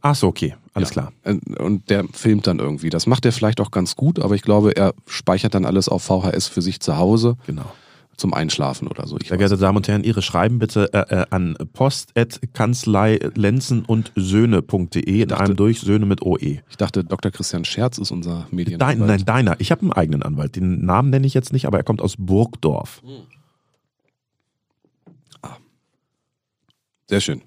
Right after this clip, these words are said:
Speaker 2: Also das sind so die beiden Highlights,
Speaker 1: Mhm.
Speaker 2: die ich außer Haus diese Woche erlebt habe. Ja.
Speaker 1: Ja.
Speaker 2: Fand ich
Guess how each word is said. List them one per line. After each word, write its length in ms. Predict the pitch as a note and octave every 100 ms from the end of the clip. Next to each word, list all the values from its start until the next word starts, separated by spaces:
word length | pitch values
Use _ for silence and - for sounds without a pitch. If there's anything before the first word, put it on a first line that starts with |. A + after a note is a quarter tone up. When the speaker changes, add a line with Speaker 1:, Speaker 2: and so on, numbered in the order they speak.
| _ _ -
Speaker 2:
Also 120 | G2+
das 140 | B2
sind 140 | D3 C3
so 60 |
die 80 | A2+
beiden 300 | F#2+ F#2 E2+
Highlights, 360 | D#2+ A2+ D3 A#3
Speaker 1:
Mhm. 100 | F3+
Speaker 2:
die 80 | -
ich 160 | -
außer 240 | G2+ G2 E2+
Haus 200 | A2+ -
diese 200 | A2 G#2
Woche 200 | G#2 G2+
erlebt 280 | G2 -
habe. 280 | F#2 F2 F2+ - _ _ - - - _ _ _ _ _ -
Ja. 180 | D2 - _ _ _ _ _ _ _ -
Speaker 1:
Ja. 240 | D3+ G#2 - _ -
Speaker 2:
Fand 200 | -
ich 120 | F2+